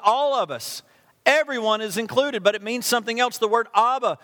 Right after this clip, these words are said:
the Aramaic word that's used here, is an intimate term for God. It's the word that we use. I've just used it. I'm sure if you've been in the Christian circles, the spirit, especially in the spirit-filled circles, what does Abba mean? Daddy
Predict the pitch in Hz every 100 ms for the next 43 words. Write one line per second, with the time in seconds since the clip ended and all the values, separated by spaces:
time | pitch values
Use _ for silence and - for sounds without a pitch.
0 | _ 208 226 254 240 208 180 240 254 240
1 | 208 - 247 269 - 220 208 175 190 -
2 | 254 311 277 233 202 - 233 269 226 196
3 | 226 220 247 302 214 104 _ _ _ _
4 | _ _ - 254 - 240 226 269 277 254
5 | 240 247 277 269 277 220 214 247 - 254
6 | 285 202 190 202 - - 262 247 247 226
7 | 247 247 220 - 240 - 214 - 247 240
8 | 202 185 - 240 240 214 220 - - 143
9 | 226 208 180 - 139 156 202 226 180 -
10 | 180 190 202 - - - 214 277 233 233
11 | 233 247 247 262 269 294 220 113 _ _
12 | _ _ _ _ _ _ _ 175 233 262
13 | 302 285 180